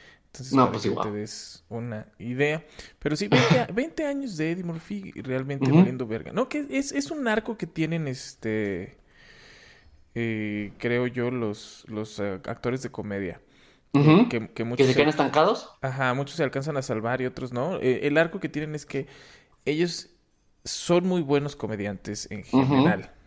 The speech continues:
Speaker 2: Sí. Podrían
Speaker 1: Eh,
Speaker 2: ser stand-ups toda su vida si quisieran.
Speaker 1: Entonces, cuando pasan de,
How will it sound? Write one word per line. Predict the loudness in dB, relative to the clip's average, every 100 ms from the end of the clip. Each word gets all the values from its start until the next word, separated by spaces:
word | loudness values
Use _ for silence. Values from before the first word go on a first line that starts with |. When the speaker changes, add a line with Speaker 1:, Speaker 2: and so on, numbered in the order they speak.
| _ -20 -16 4
Speaker 2:
Sí. | 4 4 -2 -20 _ _
Podrían | 8 8 10
Speaker 1:
Eh, | 8 6
Speaker 2:
ser | 4 2
stand-ups | 4 4 2 4
toda | 4
su | 6
vida | 6 6
si |
quisieran. | 0 2 4 4 0 -8 -6
Speaker 1:
Entonces, | -4 -2 -4 -6
cuando | -2 0 0 -2 0
pasan | 0 2 0 -2 -2 -2
de, | 0 0 2 -2 -4